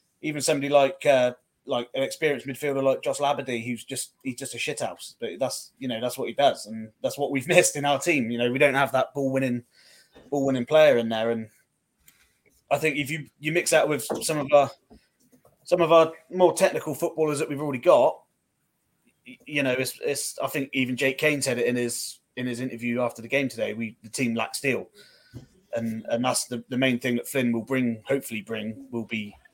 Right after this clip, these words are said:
steel and a bit of shithousery. And yeah, I'm,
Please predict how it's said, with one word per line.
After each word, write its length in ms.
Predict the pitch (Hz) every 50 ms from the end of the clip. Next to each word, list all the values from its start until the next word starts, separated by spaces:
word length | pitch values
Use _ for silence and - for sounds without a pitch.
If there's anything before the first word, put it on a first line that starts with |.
| _ _ _ _ _ _ _ _ - _
steel 480 | - - - - 131 117 113 107 110 117
and 100 | 117 117
a 40 | 117
bit 160 | - 120 -
of 60 | -
shithousery. 640 | - 131 117 - 120 110 110 107 113 110 107 107
And 160 | 110 110 107 - _ _ _ _ _ _ _ _ _ _ _ _ _ _ _ _ _ - - - - - - _ _ _
yeah, 280 | - 233 220 160 131 143
I'm, 280 | 165 180 180 170 170